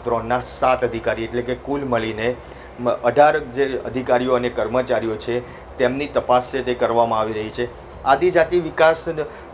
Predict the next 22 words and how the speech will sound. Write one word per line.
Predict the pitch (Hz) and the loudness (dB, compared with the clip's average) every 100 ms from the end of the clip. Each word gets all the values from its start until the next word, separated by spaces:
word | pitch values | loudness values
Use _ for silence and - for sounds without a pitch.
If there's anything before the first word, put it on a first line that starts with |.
| 147 147 | 6 6
નો | 143 151 | 2 -2
જે | 147 | -2
વિભાગ | 139 127 131 127 | -2 2 4 4
છે | - 131 139 - - - | 2 -4 -4 -6 -16 -8
તે | 151 | -6
વિભાગમાં | 160 139 135 123 123 131 151 120 | -4 0 2 2 2 2 0 2
વર્ગ | 131 135 | 2 2
એકના | 127 123 139 139 | -4 -4 0 2
બે | 143 143 | 2 2
કર્મચારી, | 143 143 139 143 139 147 - - - - | 0 -2 -4 -2 -2 -4 -10 -18 -18 0
વર્ગ | 113 123 | 2 2
બેના | 117 117 120 117 | 2 0 2 0
ચાર | 120 123 139 | 2 2 2
કર્મચારી | 143 139 139 139 131 147 | 0 -2 -2 0 -2 -2
અને | - - 127 143 | -12 -10 -4 -2
વર્ગ | 120 135 135 | 2 2 2
ત્રણના | 131 131 135 147 | -4 -2 2 2
પાંચ | - 135 123 123 | 2 -2 -2 -2
કર્મચારી | 127 117 113 117 110 | -2 0 0 0 -4
એટલે | 110 123 | -2 -4
કુલ | - 139 | 0 -2
મળીને | 135 135 123 127 143 | 0 0 0 -2 -4